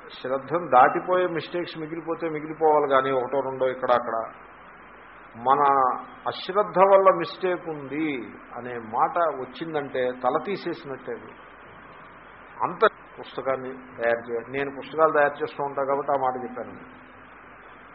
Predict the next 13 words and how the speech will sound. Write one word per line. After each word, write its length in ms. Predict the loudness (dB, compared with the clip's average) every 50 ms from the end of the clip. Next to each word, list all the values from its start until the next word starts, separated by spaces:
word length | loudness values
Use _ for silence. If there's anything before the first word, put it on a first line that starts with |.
| -20 -20 -20 -20 -20 -20 -20 -20 -20 -20 -20 -20 -20 -20 -20 -20 -20 -20 -20 -14 -4 0 2
ఏదో 140 | 4 4
కంగారు 360 | 6 4 4 8 8 8 8 8
కంగారుగా 580 | 6 2 4 6 6 6 8 8 8 8 8 6
పుస్తకాలు 600 | 2 -6 -6 0 4 4 6 6 6 4 4 2 0
ప్రింట్ 420 | -2 -4 -8 -8 -8 -8 -8 -6
చేసేసి 440 | -6 -6 -6 -6 -12 -12 -10 -10 -10 -10 -10 -12 -16 -18 -18 -18 -20 -20 -20 -18 -14 -6 -2
అలాగా 360 | 2 2 2 2 2 0 -2
చేయకూడదు. 760 | -4 -4 -8 -10 -12 -12 -14 -14 -14 -16 -16 -16 -8 -2 0
చాలామంది 320 | 0 0 0 0 2 2
అలా 220 | 2 2 2 0 -2
చేస్తూ 260 | -4 -8 -8 -10 -12
ఉంటారు. 420 | -12 -12 -14 -16 -18 -18 -18 -20 -20 -20 -20 -20 -20 -20 -20 -20 -20 -20 -20 -20 -20 -20 -20 -20 -14 -10
ఒక 60 | -2